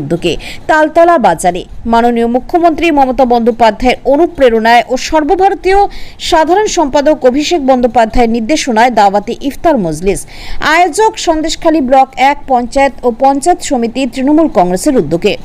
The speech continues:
সাকদাহ তালতলা বাজারে। এদিনে পবিত্র মাহে রমজান মাসে মুসলিম সম্প্রদায়ের রোজাদারদের নিয়ে দাওয়াতে ইফতার মজলিস পালন করা হয়। হাজার হাজার মুসলিম সম্প্রদায় ও জাতি ধর্ম বর্ণ নির্বিশেষে সকলেই কাঁধে কাঁধ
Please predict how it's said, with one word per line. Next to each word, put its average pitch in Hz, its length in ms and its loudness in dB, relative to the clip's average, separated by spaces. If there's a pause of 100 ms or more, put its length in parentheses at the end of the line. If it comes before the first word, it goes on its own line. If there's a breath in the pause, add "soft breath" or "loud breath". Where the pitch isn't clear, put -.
(500 loud breath)
সাকদাহ 320 540 2 (320)
তালতলা 226 420 2 (100)
বাজারে। 170 340 -4 (560 loud breath)
এদিনে 370 240 2 (100)
পবিত্র 359 280 0 (180)
মাহে 311 320 0
রমজান 311 440 0
মাসে 277 240 -2 (120)
মুসলিম 269 280 -4 (100)
সম্প্রদায়ের 254 640 2 (100)
রোজাদারদের 320 720 2
নিয়ে 233 160 -2 (140)
দাওয়াতে 214 400 2 (180)
ইফতার 359 260 0 (100)
মজলিস 214 340 -2 (100)
পালন 269 200 2 (120)
করা 156 220 2
হয়। 190 180 0 (360 loud breath)
হাজার 220 340 2
হাজার 220 240 0 (120)
মুসলিম 359 280 0 (120)
সম্প্রদায় 247 560 2 (120)
ও - 20 -2 (160)
জাতি 269 280 0 (120)
ধর্ম 269 220 0 (140)
বর্ণ 220 200 2 (140)
নির্বিশেষে 220 600 -2 (480 loud breath)
সকলেই 392 500 2 (140)
কাঁধে 285 300 2 (120)
কাঁধ 262 180 2